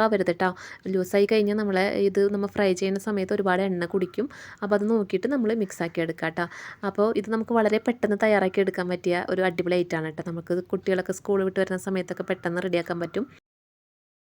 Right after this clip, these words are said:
അപ്പോൾ ദേ നമ്മളിവിടെ കുഴച്ചെടുത്തിട്ടുണ്ട് കേട്ടോ. കണ്ടില്ലേ, ഇതുപോലെ വേണം കുഴച്ചെടുക്കാനായിട്ട്. നമ്മളെ മാവിൻ്റെ ഒരു പരിവെന്ന് പറഞ്ഞു കഴിഞ്ഞാൽ ദേ ഇതാണ് കേട്ടോ. ഇതുപോലെ നമുക്ക്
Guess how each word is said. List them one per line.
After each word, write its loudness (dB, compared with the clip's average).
അപ്പോൾ 8
ദേ 10
നമ്മളിവിടെ 6
കുഴച്ചെടുത്തിട്ടുണ്ട് 4
കേട്ടോ. 0
കണ്ടില്ലേ, 2
ഇതുപോലെ 4
വേണം 2
കുഴച്ചെടുക്കാനായിട്ട്. 0
നമ്മളെ -2
മാവിൻ്റെ 2
ഒരു -6
പരിവെന്ന് 0
പറഞ്ഞു -2
കഴിഞ്ഞാൽ -2
ദേ 2
ഇതാണ് -2
കേട്ടോ. -4
ഇതുപോലെ 6
നമുക്ക് 0